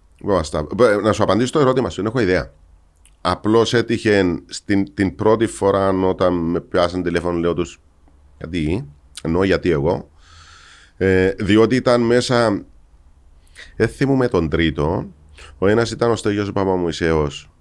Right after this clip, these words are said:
ο άλλος ήμουν εγώ και δεν θυμούμαι τον τρίτο. Και ο, η, η εξήγηση που μου δόθηκε είναι, «Εσείς που κάνετε εκπομπές με κόσμο». Οκ. Στο τέλος δεν, δεν τα κατάφερε. Κα-, κάτι είχε ο Στέλιος, δεν κατάφερε να, να έρθει. Και ήρθε ο Γιώργος ο Νικολάου και νομίζω ήταν και ο Ανδρέας πάλι.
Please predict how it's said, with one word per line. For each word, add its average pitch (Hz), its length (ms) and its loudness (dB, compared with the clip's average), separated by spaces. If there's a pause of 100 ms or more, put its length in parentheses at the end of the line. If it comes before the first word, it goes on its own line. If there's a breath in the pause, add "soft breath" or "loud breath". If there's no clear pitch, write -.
(200)
ο 85 80 0
άλλος 87 260 0
ήμουν 90 220 -2
εγώ 80 320 0
και 131 140 -2
δεν 107 140 0
θυμούμαι 120 380 -2
τον 85 200 -2
τρίτο. 73 400 -2 (220)
Και - 140 -2
ο, 98 200 0 (480)
η, 78 300 -8
η 82 300 -2
εξήγηση 123 640 2
που - 140 -14
μου 87 180 0
δόθηκε 110 340 0
είναι, 156 300 0
«Εσείς 147 340 -2
που 135 100 -6
κάνετε 151 380 0
εκπομπές 123 440 -2
με 123 120 0
κόσμο». 87 480 0 (640)
Οκ. - 260 -2 (520 loud breath)
Στο - 140 -4
τέλος 139 200 4
δεν, 147 220 2
δεν 123 120 2
τα 135 100 0
κατάφερε. 87 520 2 (300)
Κα-, - 140 -2
κάτι 110 260 -2
είχε 95 140 -2
ο 78 120 -2
Στέλιος, 73 360 -4
δεν 78 180 -4
κατάφερε 71 380 -4
να, 65 300 -8 (200)
να 67 140 -8
έρθει. 85 420 -4
Και 135 100 -8
ήρθε 139 240 -2
ο 123 60 0
Γιώργος 117 340 -2
ο 113 40 -8
Νικολάου 113 420 0
και - 100 -6
νομίζω 110 280 -4
ήταν 139 160 -4
και 135 80 -4
ο - 20 0
Ανδρέας 85 400 -2
πάλι. 52 240 -12